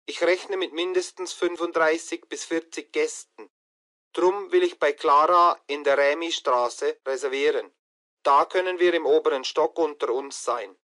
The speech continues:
Niemand wird uns stören. Also merkt euch den Termin.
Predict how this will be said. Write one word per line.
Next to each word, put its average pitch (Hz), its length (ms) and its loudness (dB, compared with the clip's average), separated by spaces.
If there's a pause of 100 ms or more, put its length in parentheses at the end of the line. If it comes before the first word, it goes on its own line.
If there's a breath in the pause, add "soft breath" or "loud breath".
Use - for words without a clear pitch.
(120)
Niemand 180 380 0
wird 156 280 2
uns 151 180 -6
stören. 123 480 -2 (1040)
Also 165 280 4
merkt 156 380 2
euch 165 220 2
den 160 240 -2
Termin. 110 520 -6